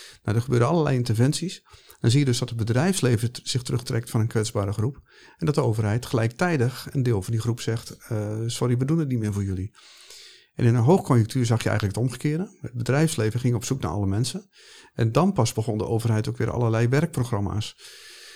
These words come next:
Eh, beroepsbegeleidende leerwegen, eh, werden opgezet samen met bedrijfsleven. Eh, eh, allerlei arbeidsmarkttoeleidingsprojecten, eh, reïntegratiegeld.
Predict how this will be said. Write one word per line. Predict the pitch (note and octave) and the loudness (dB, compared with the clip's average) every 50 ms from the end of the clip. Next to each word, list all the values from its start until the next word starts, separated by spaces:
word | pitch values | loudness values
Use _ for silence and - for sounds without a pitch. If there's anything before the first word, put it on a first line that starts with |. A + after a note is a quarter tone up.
| - - _ _ | -20 -20 _ _
Eh, | - A#2 | -12 -12
beroepsbegeleidende | A#2 - B2 A2+ - - - A#2+ G#2 A#2+ A#2 G#2 G2+ G#2 A2 G#2 A#2 | -4 -4 -4 -4 -2 -4 -4 -2 0 2 2 2 2 2 2 2 2
leerwegen, | A#2 B2 B2+ B2 A#2+ A#2 A#2 A#2+ A#2 A#2+ A2+ A2+ - | 2 2 2 2 2 4 4 2 2 2 0 -2 -2
eh, | A#2 A2+ G#2+ G#2+ G#2+ A2 A2+ A#2 | -2 -2 -2 -2 -2 -2 -2 0
werden | A#2+ A#2 A2 - | 0 0 0 0
opgezet | A#2+ A#2 - B2 A#2+ A#2 - | -2 -2 2 4 4 4 4
samen | - - C3 B2 A2+ A2+ | 2 0 2 2 2 2
met | A2+ A2+ A#2 | 2 0 -2
bedrijfsleven. | - - A2+ A2 A2+ A#2 - - A#2 A2+ G#2+ G#2+ A2+ A#2+ A2+ G#2+ E2+ - - | -2 -2 0 0 0 0 0 0 0 0 0 0 0 0 0 0 -2 -4 -6
Eh, | G#2+ G#2 | -6 -6
eh, | G#2 G2 G2 G2 G2 F#2+ - A2 G#2+ G#2 F#2 - | -4 -4 -2 -4 -4 -4 -6 -6 -6 -6 -4 -4
allerlei | A#2 A2+ G#2 G2+ G#2 | -2 -2 -2 -2 -2
arbeidsmarkttoeleidingsprojecten, | - - C#3 C3+ B2+ C3+ A#2+ - A#2+ A#2 A#2+ A#2 - - C3 A2+ A2 A2+ A#2 A#2 - - G#2+ G#2+ G#2+ A2+ - - A#2 A2+ A2 G#2+ - | -2 0 0 2 2 2 0 2 4 4 4 2 2 0 0 0 0 0 -2 -2 -4 -4 -2 -2 -2 -2 -2 -2 -2 -2 -2 -4 -4
eh, | - G2+ F#2+ | -4 -4 -4
reïntegratiegeld. | F2+ G2 G#2+ G#2+ G2+ B2+ - C#3+ B2+ B2+ B2+ B2 - A#2+ - A#2+ A#2 A2 - | -2 -2 -2 -2 -2 -2 -2 -2 -2 0 -2 -4 -4 -4 -2 -2 -2 -2 -6